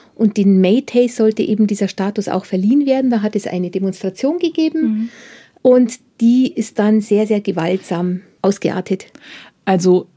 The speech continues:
Speaker 3: diese Rechte haben die Kukis, weil sie eine sehr kleine Minderheit sind.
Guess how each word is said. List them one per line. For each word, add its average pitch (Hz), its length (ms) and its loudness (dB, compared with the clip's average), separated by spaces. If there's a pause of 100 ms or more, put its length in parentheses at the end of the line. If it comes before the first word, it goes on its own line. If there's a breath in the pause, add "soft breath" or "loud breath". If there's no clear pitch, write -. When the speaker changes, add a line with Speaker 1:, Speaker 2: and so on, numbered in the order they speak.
(160)
Speaker 3:
diese 175 680 2
Rechte 240 680 0
haben 180 440 2
die 170 180 -6
Kukis, 240 560 0
weil 175 260 4
sie 214 120 4
eine 190 360 4
sehr 180 280 0
kleine 185 600 2
Minderheit 185 880 4
sind. 151 380 -4